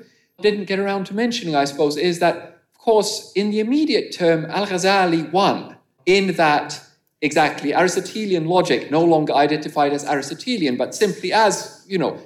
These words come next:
as Al-Ghazali himself puts it in the Qistas al-Mustaqim, you know, the Prophet's logic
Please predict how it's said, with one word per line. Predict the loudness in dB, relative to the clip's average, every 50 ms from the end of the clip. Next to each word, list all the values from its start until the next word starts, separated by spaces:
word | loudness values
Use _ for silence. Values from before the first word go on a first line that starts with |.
| -20 _ _ _ -2
as | -2 0 2 2
Al-Ghazali | 0 0 0 -2 0 2 2 2 2
himself | 0 -4 -4 -2 0 0 0 -2
puts | -6 -8 -8 -8
it | -12 -10 -10 -8
in | -8 -6
the | -4 -4 -4 -4 -6
Qistas | -6 -8 -10 -6 -4 -4 -4 -4 -6
al-Mustaqim, | -8 -8 -10 -10 -12 -16 -10 -6 -4 -2 -2 -2 -4 -8 -12 -18 -20 _ -12 -6 -2
you | 0
know, | 0 0 0 -2 -4 -4
the | -4
Prophet's | -2 0 0 0 2 2 2 2 0 0 -4
logic | -2 0 0 0 0 -2 -6 -6 -8 -16 -20